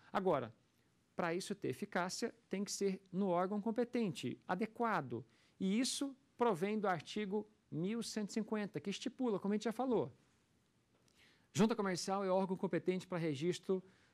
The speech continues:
no caso de sociedade simples ou, ah, de sociedade empresária ou Eurela empresarial, além do empresário individual.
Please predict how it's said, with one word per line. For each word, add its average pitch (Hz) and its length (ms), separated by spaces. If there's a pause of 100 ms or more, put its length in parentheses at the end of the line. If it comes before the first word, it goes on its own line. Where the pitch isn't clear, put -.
no 147 80
caso 151 340
de 131 120
sociedade 131 560
simples 214 500
ou, 196 260
ah, 151 140
de 113 120
sociedade 151 380
empresária 185 460
ou 196 220
Eurela 196 380
empresarial, 185 540 (320)
além 160 240
do 175 80
empresário 165 440
individual. 143 500